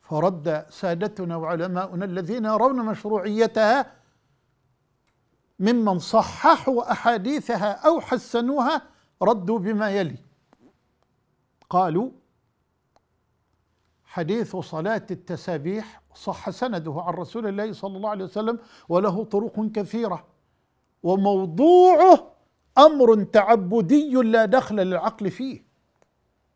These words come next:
فلا يسع المؤمن إلا أن يسلم وأن يصدق ما دام قد صح السند،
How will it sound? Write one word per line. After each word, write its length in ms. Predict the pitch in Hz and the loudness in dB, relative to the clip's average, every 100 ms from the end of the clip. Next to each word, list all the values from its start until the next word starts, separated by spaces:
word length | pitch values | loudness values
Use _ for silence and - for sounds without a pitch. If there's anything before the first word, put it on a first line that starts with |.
| _ _ _ _ | _ _ _ _
فلا 280 | - 175 185 | -4 0 2
يسع 240 | 220 214 180 | 2 -2 -4
المؤمن 400 | 185 262 220 226 | -2 -4 -4 -4
إلا 280 | 262 233 226 | -2 -2 -2
أن 80 | |
يسلم 540 | 220 214 262 233 135 - _ _ _ _ _ _ _ _ _ _ _ _ _ _ _ - | -4 0 -2 -2 -10 -14 _ _ _ _ _ _ _ _ _ _ _ _ _ _ _ -2
وأن 180 | 202 214 | 0 0
يصدق 640 | 175 269 294 156 - _ _ _ _ _ _ _ _ _ _ _ _ _ _ | 0 -2 -2 -10 -12 _ _ _ _ _ _ _ _ _ _ _ _ _ _
ما 180 | 160 165 | -8 -6
دام 320 | 156 220 247 | -2 0 0
قد 260 | 226 233 226 | -2 -2 -4
صح 500 | - 285 269 - - | 0 0 2 -6 -6
السند، 540 | 254 - 294 294 160 | -6 0 0 2 -2